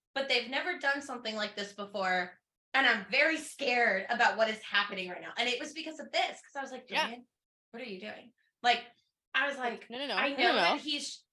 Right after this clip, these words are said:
Speaker 1: playing her. Like, surely he's just playing her, but he's never been this sneaky before
Speaker 2: No.
Speaker 1: and this cunning before." Like,
Speaker 2: This
Speaker 1: he's
Speaker 2: is
Speaker 1: very
Speaker 2: Aelin.
Speaker 1: cunning.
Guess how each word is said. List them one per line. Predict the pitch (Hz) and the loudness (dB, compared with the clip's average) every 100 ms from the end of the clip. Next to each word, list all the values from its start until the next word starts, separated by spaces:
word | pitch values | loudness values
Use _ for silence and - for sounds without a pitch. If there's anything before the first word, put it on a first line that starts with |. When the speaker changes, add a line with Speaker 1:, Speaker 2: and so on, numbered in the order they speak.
| _ | _
Speaker 1:
playing | 311 330 330 285 - | 0 2 2 0 -8
her. | 220 196 202 | -6 -4 -2
Like, | 233 | -2
surely | - 403 415 320 | -2 0 0 0
he's | 214 226 - | -4 -8 -10
just | - - | -12 -2
playing | 311 277 220 | 2 2 2
her, | 208 180 - | -4 -6 -8
but | 247 | -8
he's | 254 240 | -8 -2
never | 254 285 320 220 | -2 0 -4 -4
been | 262 247 202 | -6 -4 -8
this | 208 - - | -8 -8 -14
sneaky | 233 240 226 196 | -10 -10 -8 -8
before | 190 190 214 - - 190 | -8 -4 -4 -4 -6 8
Speaker 2:
No. | 277 339 220 170 190 | 12 12 12 4 0
Speaker 1:
and | 240 | -2
this | 240 226 - | -2 -4 2
cunning | 320 311 240 202 | 4 4 0 -4
before." | 196 180 175 | -6 -6 -2
Like, | 262 269 | -2 4
Speaker 2:
This | 277 | 2
Speaker 1:
he's | |
Speaker 2:
is | 214 | 4
Speaker 1:
very | 220 311 349 | 8 10 12
Speaker 2:
Aelin. | 233 | 10
Speaker 1:
cunning. | 302 233 202 190 | 10 6 4 -2